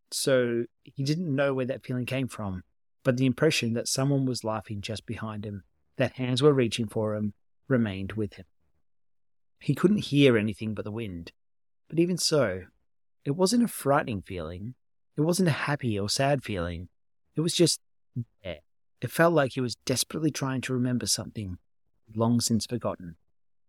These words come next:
"I'll never feel that way again," Harry thought suddenly. And just as suddenly, just like that, Harry felt sadder than he ever had in his life. Coming down from the sky again,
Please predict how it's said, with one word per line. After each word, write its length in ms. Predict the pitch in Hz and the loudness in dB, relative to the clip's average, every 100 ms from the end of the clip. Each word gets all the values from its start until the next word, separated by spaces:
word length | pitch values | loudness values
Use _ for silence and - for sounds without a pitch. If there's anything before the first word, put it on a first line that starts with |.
| _ _ _ _ _ _ _ _ _ _ | _ _ _ _ _ _ _ _ _ _
"I'll 180 | 117 127 | 0 0
never 240 | 110 98 | 0 -4
feel 260 | 92 - 95 | -6 -6 -6
that 180 | 98 107 | -6 -6
way 200 | 104 104 | -4 -6
again," 400 | 104 120 110 87 - _ _ _ _ | -4 -4 -4 -6 -12 _ _ _ _
Harry 240 | - 110 95 | -8 -6 -4
thought 240 | - 92 | -4 -4
suddenly. 580 | - - 107 104 110 98 _ _ _ _ _ _ _ _ _ _ _ _ _ _ - | -4 -6 -4 -6 -6 -10 _ _ _ _ _ _ _ _ _ _ _ _ _ _ 2
And 120 | 131 | 4
just 180 | 156 139 | 4 2
as 80 | 160 | -2
suddenly, 560 | 113 101 82 101 98 _ _ _ _ _ _ | -2 -2 -4 -6 -10 _ _ _ _ _ _
just 200 | - 123 | -4 0
like 180 | 165 175 | 2 0
that, 220 | 127 104 - _ _ _ _ | 0 -4 -6 _ _ _ _
Harry 260 | - 135 | -4 -4
felt 260 | 131 139 131 | 2 2 2
sadder 460 | - 139 123 98 85 | 0 0 0 0 -2
than 160 | 113 | -2
he 100 | 120 | 0
ever 140 | 120 123 | 0 0
had 320 | 113 120 92 | 0 -2 -2
in 120 | 104 | -4
his 180 | 113 - | -4 -4
life. 380 | 117 101 - _ _ _ _ _ _ | -6 -8 -14 _ _ _ _ _ _
Coming 240 | - 147 147 | 2 4 6
down 240 | 147 143 | 6 4
from 160 | - 170 | 0 0
the 60 | |
sky 320 | 156 - 127 107 | 0 -2 -4 -4
again, 460 | 107 107 101 101 | -6 -8 -8 -12